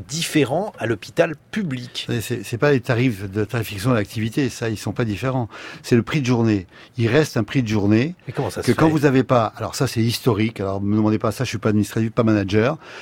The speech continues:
Speaker 2: Euh, les prix de journée ont été très variables en France,
Speaker 1: Mhm.
Speaker 2: selon la, la taille de l'hôpital, selon ce qu'il faisait, et cetera.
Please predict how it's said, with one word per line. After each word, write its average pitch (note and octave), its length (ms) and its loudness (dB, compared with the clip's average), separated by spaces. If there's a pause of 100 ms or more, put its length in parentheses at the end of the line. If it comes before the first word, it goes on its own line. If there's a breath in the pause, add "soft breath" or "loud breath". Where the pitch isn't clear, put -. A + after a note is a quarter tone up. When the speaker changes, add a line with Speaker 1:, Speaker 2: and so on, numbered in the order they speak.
(180 loud breath)
Speaker 2:
Euh, A#2 240 2
les B2+ 180 4
prix D#3+ 160 2
de B2+ 60 0
journée B2+ 220 6
ont C#3 120 4
été A#2 200 -2
très - 180 -4
variables A#2+ 400 2
en G2+ 60 -4
France, B2+ 380 2
Speaker 1:
Mhm. - 40 -8 (120)
Speaker 2:
selon B2 240 2
la, G#2+ 160 0
la G#2 100 -4
taille B2 240 4
de A2+ 80 4
l'hôpital, A2 560 0
selon A2 200 -2
ce - 80 -6
qu'il A2+ 140 -6
faisait, A2 360 2
et A#2+ 40 -4
cetera. F#2+ 400 -6